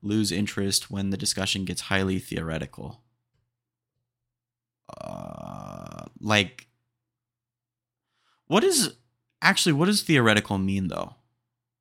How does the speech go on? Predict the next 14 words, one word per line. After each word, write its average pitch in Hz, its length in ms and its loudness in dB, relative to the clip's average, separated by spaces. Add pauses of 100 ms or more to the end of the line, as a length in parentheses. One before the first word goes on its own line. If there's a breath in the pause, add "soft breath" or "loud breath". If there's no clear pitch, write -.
(640)
Let 113 80 -2
me, 135 300 2 (140)
'cause, 120 420 0 (1120)
'cause 135 420 2 (560)
isn't 156 260 4
it - 200 0
kind 123 260 4
of 156 80 2
the 160 100 2
same 170 400 2
thing 170 300 2
as 160 160 2
hypothetical? 160 600 -2
Theoretical? 117 2250 -4